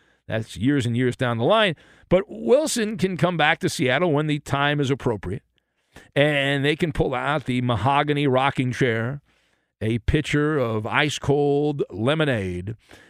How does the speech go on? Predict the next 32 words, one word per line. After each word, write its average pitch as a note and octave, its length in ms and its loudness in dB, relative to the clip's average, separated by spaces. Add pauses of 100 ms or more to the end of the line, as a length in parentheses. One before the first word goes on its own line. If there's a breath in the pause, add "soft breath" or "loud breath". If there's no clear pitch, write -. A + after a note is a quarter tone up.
(180 soft breath)
and, A#2 460 0
uh, A2 100 0
they C3 140 0
can C3+ 100 2
have C3+ 160 0
a - 20 0
little D3 180 2
jukebox B2+ 640 0 (680)
and, A#2+ 200 0
uh, A2+ 80 -2
get B2 200 0
some C3+ 120 0
old C3+ 200 0
Bruce C#3 260 2
Springsteen C#3 520 -2
there, C#3 300 0
play B2+ 200 0
some B2 160 -4
Glory C#3 360 2
Days, C3+ 440 -2
right? C#3 200 -4
Talk C3 200 -4
about C3 180 -6
the A#2 60 -10
good C#3 180 -2
old C3+ 220 -2
days C3+ 420 -2
when A2 140 -2
Russ C3 260 -4
was G2+ 140 -8
there, C3 460 0
and E2 140 -10